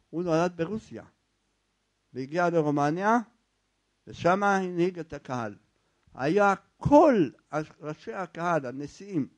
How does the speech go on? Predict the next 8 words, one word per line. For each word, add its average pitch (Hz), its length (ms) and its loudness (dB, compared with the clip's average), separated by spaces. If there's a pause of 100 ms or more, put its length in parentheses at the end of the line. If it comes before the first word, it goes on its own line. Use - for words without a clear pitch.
(460)
שבעה, 165 720 -2 (680)
הוועד 165 440 -2
של 147 160 -10
השבעה, 160 560 -2 (540)
אנטי 285 600 2
דתיים, 160 540 -6 (920)
ונלחמים 170 800 -6
ברב, 196 380 0